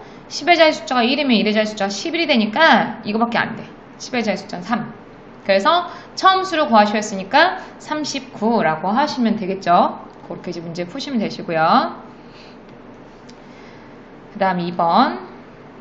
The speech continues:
자, 여러분들이 이 번 같은 경우는 정가, 원가 문제인데 정가, 원가 문제는 그냥 어려워하잖아요. 그쵸? 생소하니까, 그치?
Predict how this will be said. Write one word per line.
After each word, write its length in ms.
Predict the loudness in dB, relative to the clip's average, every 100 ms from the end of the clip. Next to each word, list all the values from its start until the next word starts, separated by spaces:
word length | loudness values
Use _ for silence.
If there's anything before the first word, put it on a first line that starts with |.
| -20 -20 -20 -20 -20 -20 -20 -20 -20 -20 -20 -20 -20 -20 -20 -20 -20 -20 -20 -20 -20 -20 -20 -20 -20 -20 -20 -20 -20 -20 -20 -20 -18 -20 -20 -20 -20 -2
자, 300 | 2 4 4
여러분들이 680 | 4 2 0 -2 0 2
이 80 | 2
번 300 | 4 4 2
같은 300 | -2 -2 -2
경우는 720 | 2 2 2 2 0 0 -4
정가, 460 | -2 0 2 4 6
원가 380 | 6 2 2 2
문제인데 580 | 4 -2 -2 0 2 2
정가, 380 | 0 4 6
원가 340 | 6 6 4 4
문제는 480 | 4 4 4 2 0
그냥 380 | 4 6 6
어려워하잖아요. 800 | 4 4 4 4 4 2 0 -2
그쵸? 540 | -4 -2 4 4 4 0
생소하니까, 760 | -8 -8 0 4 4 2 -6
그치? 440 | -8 -6 -4 -4